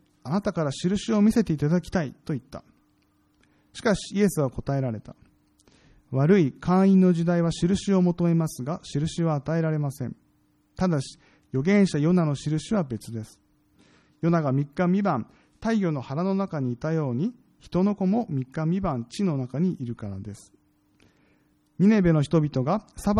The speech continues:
きの時に、この時代の人々と共に立って、この時代の人々を罪ありとします。ニネベの人々は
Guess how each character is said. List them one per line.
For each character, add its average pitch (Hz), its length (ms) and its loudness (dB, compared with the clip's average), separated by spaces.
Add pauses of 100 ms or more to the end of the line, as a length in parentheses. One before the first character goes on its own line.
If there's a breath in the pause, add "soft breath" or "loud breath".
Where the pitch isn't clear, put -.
き 170 120 -4
の 143 140 0
時 185 260 -2
に、 131 220 -2 (160)
こ - 140 -2
の 156 120 4
時 156 120 2
代 170 200 2
の 170 100 4
人 196 180 -2
々 175 120 0
と 139 240 -4
共 165 280 0
に 131 60 -2
立 127 120 -6
っ 156 60 -4
て、 233 320 -6 (200)
こ 147 140 0
の 156 120 4
時 156 100 -2
代 190 180 4
の 190 100 4
人 220 220 0
々 151 300 0
を 120 40 -6
罪 190 300 0
あ 160 80 -6
り 175 80 -2
と 120 140 -10
し - 140 -16
ま - 120 -16
す。 - 180 -20 (840 soft breath)
ニ 180 100 6
ネ 190 120 8
ベ 170 100 6
の 151 120 4
人 151 240 2
々 143 260 0
は 240 140 0